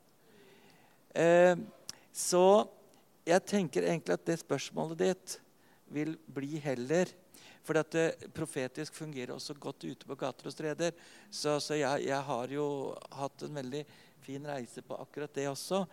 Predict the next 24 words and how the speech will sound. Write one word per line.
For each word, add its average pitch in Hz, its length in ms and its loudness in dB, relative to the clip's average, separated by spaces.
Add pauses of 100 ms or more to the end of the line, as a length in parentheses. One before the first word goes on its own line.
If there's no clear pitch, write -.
(360)
og 139 340 0 (400)
tale 131 560 -2 (120)
ut 131 380 -2
ord, 135 340 0
og 131 80 -2
det 131 140 0
er 131 140 0
jo 135 100 -6
helt 127 160 -4
fantastisk 139 540 -4
å 156 80 0
gjøre 139 180 2
det. - 20 -6 (280)
Det 127 100 -8
burde 143 260 0
alle 143 220 2
gjøre. 147 240 2 (280)
Jeg 139 140 -4
gjør 139 200 0
det, 160 60 -2 (100)
jeg 147 140 2
er 160 120 0
mye 151 340 -2
ute 143 380 -2